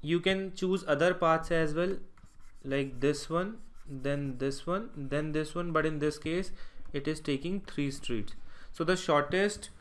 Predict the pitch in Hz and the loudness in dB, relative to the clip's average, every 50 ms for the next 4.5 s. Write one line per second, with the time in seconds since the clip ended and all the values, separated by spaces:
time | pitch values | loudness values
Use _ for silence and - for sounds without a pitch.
0 | - - - - - - - - - 139 147 139 156 156 156 147 151 165 180 190 | -20 -20 -20 -20 -18 -18 -12 -4 -2 0 2 2 2 2 2 0 0 0 0 0
1 | 185 180 175 170 175 180 180 175 175 - - 165 175 185 214 220 214 - - - | 0 0 0 2 2 2 2 0 0 -4 -2 0 0 2 0 -2 -4 -12 -18 -20
2 | - - - 147 151 160 165 - 143 156 165 165 - 170 170 175 165 170 - 170 | -18 -6 2 4 4 4 4 2 0 0 0 0 -4 -4 -4 -4 -4 -2 0 0
3 | 160 156 156 170 156 151 151 160 151 135 123 131 147 165 - - 147 135 - 135 | 0 0 0 -2 0 0 0 0 0 0 0 0 0 -2 -4 -6 -8 -4 -4 -2
4 | 131 139 185 240 262 - - - 160 | -2 -2 -2 -4 -4 -6 -2 0 2